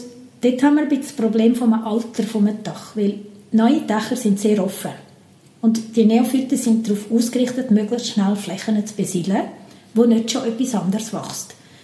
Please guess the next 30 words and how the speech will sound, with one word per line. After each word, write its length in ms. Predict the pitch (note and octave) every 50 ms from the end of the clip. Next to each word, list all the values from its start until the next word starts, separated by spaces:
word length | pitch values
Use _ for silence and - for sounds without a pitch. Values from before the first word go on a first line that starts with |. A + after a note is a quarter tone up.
| - - -
Und 80 | -
das 80 | - -
ist 40 | -
natürlich 440 | G#3 G3 - A3+ A3 G3+ G3 - -
ein 80 | G3
neues 320 | F#3 E3+ E3 E3 - - -
Dach, 200 | - - - -
ein 60 | G3
gefundenes 520 | - - - - G3 F#3 F3+ G#3 G#3 -
Fressen. 420 | - G#3 - - - - - A#3 G3 - - _ - - _ _ _ _ _ _ - - - - _ _
Das 160 | A#3 A3 A3+
heisst, 240 | A#3+ B3+ C#4+ C4+ -
ich 100 | D#4 -
muss 180 | D4 C4 B3+
in 100 | - A#3
den 100 | A3+ A#3+
ersten 380 | A#3+ B3 C#4+ C4 - - D4 -
zwei, 280 | - - A#3 A3 A3 A3+
drei 140 | A3 A3+
Jahren, 400 | G#3 G3+ G#3 G#3 G#3+ A3 A3+ A3+
bis 160 | - A#3 A3+ A3
ich 120 | G#3 G#3 - - - - - - - _ _ _ _
genug 320 | - - A#3 B3 C#4+ E4 - - -
Vegetationsdeckung 1400 | A#3+ A3+ A3+ A3 G#3+ - - G#3+ - - - G#3+ G#3 G#3+ A#3 B3+ B3 - - - G#3+ G3 - - - F#3 - -
habe, 340 | - A3 A#3+ G#3 F3 A3+ E4 - - - - - _ - _ _ _ - _ _ _ _
muss 300 | - A3+ A#3 A#3+ A#3 -
ich 140 | - D#4 D#4 - - - - - - - _ -
mehr 300 | A3 A3 G#3 F#3+ E3+ - - - -
Einsatz 440 | G#3 G3 - - - - - - -
betreiben. 540 | - G#3 - - F3 E3+ F3 - - A3+